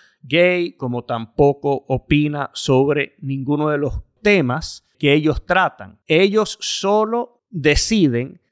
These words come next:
si las leyes son constitucionales o no. Así que, por ejemplo, aunque la Corte falló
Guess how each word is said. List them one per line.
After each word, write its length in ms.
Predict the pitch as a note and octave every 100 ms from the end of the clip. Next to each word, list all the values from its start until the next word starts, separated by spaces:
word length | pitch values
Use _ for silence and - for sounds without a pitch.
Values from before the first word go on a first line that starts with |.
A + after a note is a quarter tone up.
| _
si 720 | - - G3 G#3 A3+ A#3 _
las 320 | D#3+ D3+ B2+
leyes 560 | C#3 E3+ F#3 F#3+ F3 -
son 380 | - - E3+ F3
constitucionales 1120 | - D3 B2+ C#3+ C3 B2+ - B2+ C3+ D3 D3+ C3+
o 60 |
no. 180 | E3 D#3
Así 220 | B2+ F#3
que, 420 | F3+ D#3+ _ _ _
por 180 | D#3+ D#3+
ejemplo, 300 | A#3+ A#3+ C3+
aunque 260 | B2+ C#3
la 220 | C3 B2+
Corte 400 | - F3+ G3 A3+
falló 720 | C3 E3 C#3 C#3+ D#3 C3 F#3